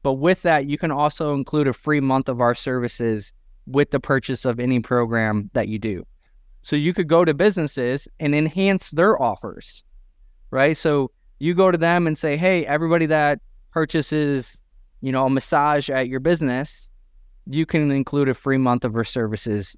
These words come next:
included," right? That's a two hundred dollar value for your hundred and fifty dollar massage, right? So that's a way that the, the business can look freaking awesome and generate referrals. But who's gonna go pay for a hundred and fifty dollar massage?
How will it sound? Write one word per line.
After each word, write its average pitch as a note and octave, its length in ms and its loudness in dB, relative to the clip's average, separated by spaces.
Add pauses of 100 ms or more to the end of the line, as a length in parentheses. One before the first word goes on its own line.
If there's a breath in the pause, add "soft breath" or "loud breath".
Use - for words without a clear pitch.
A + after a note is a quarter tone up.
included," A#2 400 -2
right? A2+ 220 0
That's C3+ 200 0
a C3+ 60 -4
two D#3 280 -6
hundred D#3+ 220 0
dollar C3 300 0
value C#3 580 0 (500)
for C#3 180 0
your C3+ 380 0
hundred C#3+ 280 0
and C3 100 0
fifty C3 240 -4
dollar A#2 260 2
massage, - 640 -8 (680)
right? A#2+ 340 2
So B2+ 360 -2
that's C#3+ 360 2
a E3+ 60 0
way D3 220 0
that C#3 200 -2
the, B2 200 -4 (100)
the A#2+ 100 -8
business E3 540 0
can C#3 200 -2
look D3 180 0 (240)
freaking C#3+ 400 -2
awesome C3+ 640 0 (440)
and C#3 180 -2
generate C3+ 460 2
referrals. D3 520 0
But C3 220 0 (380)
who's F#3+ 240 2
gonna F3+ 100 2
go E3+ 180 4
pay E3 280 0
for D#3 180 -2
a C#3 80 0
hundred D#3 220 -2
and C#3 100 -4
fifty C#3 240 -4
dollar B2+ 240 0
massage? A2 680 -4